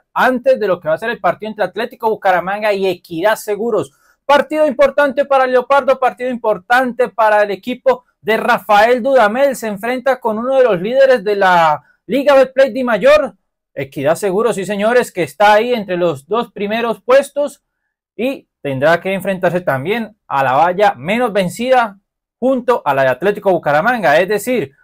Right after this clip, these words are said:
Equidad solo ha recibido tres goles en lo que va de esta liga, igual que Atlético Bucaramanga, pero ya se los cuento en los cinco datos que debe saber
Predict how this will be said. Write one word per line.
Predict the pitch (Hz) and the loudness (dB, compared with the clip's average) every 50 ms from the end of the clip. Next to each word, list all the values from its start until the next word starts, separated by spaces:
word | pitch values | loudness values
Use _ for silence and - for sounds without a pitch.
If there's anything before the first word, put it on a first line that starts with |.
| _ _ - | _ _ -12
Equidad | 151 147 - 175 185 202 208 | -10 -8 -4 0 0 0 0
solo | 220 233 240 240 240 | 0 0 0 0 0
ha | 233 | -2
recibido | 226 220 208 - 196 185 202 226 233 220 | -4 -6 -8 -6 -4 -4 -2 -2 -4 -4
tres | - 226 240 233 202 185 | -4 -4 -4 -4 -4 -2
goles | 208 233 254 262 254 247 - - - | 0 2 4 4 2 2 -2 -8 -6
en | 170 170 175 | -6 -4 0
lo | 175 180 170 175 | 0 0 0 0
que | - 160 165 | -4 -2 0
va | 202 226 262 254 _ _ _ _ _ _ - | 2 2 2 0 _ _ _ _ _ _ -12
de | 127 156 170 190 220 | -8 -4 -2 -2 -2
esta | 233 233 - 233 220 233 | -2 -4 -2 0 0 2
liga, | 269 277 262 277 294 277 - - - | 0 0 0 2 0 0 0 -6 -10
igual | 269 302 311 285 233 214 214 214 180 | -8 -6 -6 -4 0 2 2 2 2
que | 185 196 | 2 -2
Atlético | 185 185 160 175 175 170 165 - - 160 | -4 -2 0 -2 -2 -2 -4 -6 -6 -6
Bucaramanga, | 156 - - - 170 208 247 269 262 254 240 | -6 -2 0 0 2 2 0 0 0 0 0
pero | 247 240 | 0 0
ya | 254 254 247 | 0 0 0
se | 247 247 | 0 -2
los | 220 202 - | -4 -4 -4
cuento | 262 262 254 247 269 269 | -4 -4 -2 0 0 0
en | 262 254 | 2 0
los | 247 233 196 - | -2 -2 -4 -6
cinco | 320 339 294 - 294 | -8 -8 -4 0 2
datos | 294 302 294 294 294 285 - | 4 4 2 0 -2 -8 -8
que | - - - 233 | -8 -6 0 4
debe | 269 285 277 254 | 6 6 6 4
saber | - 262 269 285 294 277 - _ | 2 2 2 4 4 4 2 _